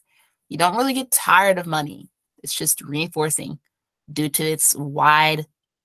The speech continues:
pairing of just everything together. Um, access to a nice house, access to food, access to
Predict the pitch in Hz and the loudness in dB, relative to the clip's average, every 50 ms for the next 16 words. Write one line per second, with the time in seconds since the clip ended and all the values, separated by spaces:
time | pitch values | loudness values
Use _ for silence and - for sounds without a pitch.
0 | _ _ _ _ _ - - 185 165 156 151 151 147 139 139 139 139 139 143 _ | _ _ _ _ _ -6 -2 0 2 2 2 0 -2 -2 -2 -4 -4 -6 -8 _
1 | _ _ - 147 147 - - - - - _ _ _ _ _ _ _ _ _ _ | _ _ -8 -4 -2 -2 -2 -4 -6 -20 _ _ _ _ _ _ _ _ _ _
2 | _ _ _ _ _ _ _ _ _ _ - - _ _ - 180 160 156 160 151 | _ _ _ _ _ _ _ _ _ _ -20 -20 _ _ 0 0 0 0 -2 -2
3 | 160 156 151 151 143 135 147 131 - - - 147 - _ _ _ _ _ - _ | 0 0 0 0 0 0 0 0 0 -2 -8 -10 -14 _ _ _ _ _ -20 _
4 | _ _ _ _ _ _ _ _ - 151 147 139 135 131 135 143 - - - 139 | _ _ _ _ _ _ _ _ -6 -4 -4 -4 -4 -6 -8 -8 -6 -2 -2 -2
5 | 143 - - - 147 147 - - - - 156 147 143 143 143 143 - _ _ _ | 0 0 2 2 2 2 0 -2 -2 0 2 2 4 2 2 0 -4 _ _ _
6 | _ _ _ _ _ _ _ - 151 165 175 208 233 - 294 311 220 - - - | _ _ _ _ _ _ _ -4 0 2 2 4 4 4 6 6 6 4 2 0
7 | - - 110 110 - - - - 156 151 151 - - - - - 160 156 156 151 | -6 -6 -10 -12 -10 -6 -4 -2 0 0 0 -2 -4 -4 -4 -4 -4 -4 -4 -6
8 | 151 - - - 269 254 190 156 143 123 - - 143 - - - 156 147 156 - | -6 -6 -4 -2 0 2 2 0 0 -2 -2 -4 -2 -2 -2 -2 -2 0 0 -2
9 | - - 160 160 160 160 156 156 156 | -2 -2 -2 -2 -2 -2 -2 -2 -4